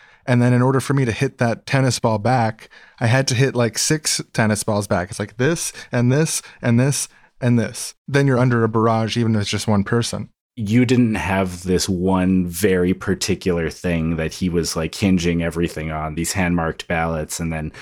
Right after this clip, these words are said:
Speaker 2: I got him on that. It had a different form and feel to it where he started making a lot more vague claims and still kinda, "This could be true."
Speaker 1: When you're holding on to the claim,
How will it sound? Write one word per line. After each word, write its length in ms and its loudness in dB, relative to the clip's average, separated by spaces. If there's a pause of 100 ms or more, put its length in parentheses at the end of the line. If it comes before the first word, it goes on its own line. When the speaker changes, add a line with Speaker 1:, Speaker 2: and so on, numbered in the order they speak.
Speaker 2:
I 100 -4
got 260 0
him 120 2
on 200 -6
that. 180 -8 (400)
It 120 -4
had 220 0
a 60 4
different 760 -2
form 560 0
and 160 -2
feel 380 0
to 260 -2
it 100 -2
where 140 0
he 180 0
started 380 0
making 420 0
a 80 0
lot 240 -2
more 180 -2
vague 520 -2
claims 640 -2
and 240 -2
still 340 2
kinda, 600 2
"This 180 0
could 240 -2
be 140 0
true." 440 -2 (600)
Speaker 1:
When 120 2
you're 180 4
holding 340 2
on 160 2
to 120 0
the 120 0
claim, 520 2